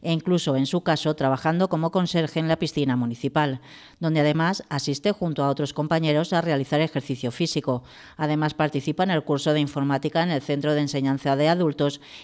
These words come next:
y señala cómo desde Asprona se tiene una gran presencia en eventos importantes de la ciudad, como Carnaval o con su importante marcha anual.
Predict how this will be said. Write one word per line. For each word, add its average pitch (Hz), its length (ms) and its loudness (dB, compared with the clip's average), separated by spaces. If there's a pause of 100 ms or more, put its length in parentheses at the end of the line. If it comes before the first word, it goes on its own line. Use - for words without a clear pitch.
y 185 80 -2
señala 175 460 2
cómo 185 240 0
desde 135 260 0
Asprona 175 420 0
se 160 140 -4
tiene 170 340 0
una 185 260 0
gran 165 200 0
presencia 165 460 -2
en 165 80 0
eventos 143 400 0
importantes 151 500 0
de 127 80 0
la 139 100 2
ciudad, 151 360 0 (280)
como 190 220 0
Carnaval 170 560 2
o 160 140 -2
con 165 160 0
su 180 80 -2
importante 143 560 0
marcha 139 340 0
anual. 131 400 0